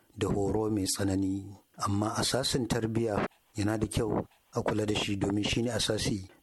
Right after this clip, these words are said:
Me amfanin ilimi ba tarbiyya? Me amfanin ya san istilahohin ilimi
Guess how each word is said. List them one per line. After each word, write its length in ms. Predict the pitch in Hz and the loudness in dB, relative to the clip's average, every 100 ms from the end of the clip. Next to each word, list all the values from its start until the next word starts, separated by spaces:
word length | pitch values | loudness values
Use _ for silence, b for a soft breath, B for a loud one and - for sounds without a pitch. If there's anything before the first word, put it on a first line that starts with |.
| - | -6
Me 160 | 110 143 | -2 0
amfanin 500 | 135 120 123 110 117 | 0 0 0 0 0
ilimi 360 | 117 107 104 101 | 0 0 2 0
ba 140 | 107 | 0
tarbiyya? 560 | 95 101 98 98 101 98 - _ 107 | 0 2 2 2 0 -4 -12 _ 0
Me 120 | 151 | 2
amfanin 520 | 147 139 127 123 120 | 2 0 2 2 2
ya 140 | 120 | 0
san 220 | 113 123 123 | 0 0 0
istilahohin 680 | - 127 113 113 113 123 | 0 2 2 2 0 0
ilimi 500 | 127 123 117 113 98 | 0 0 0 0 0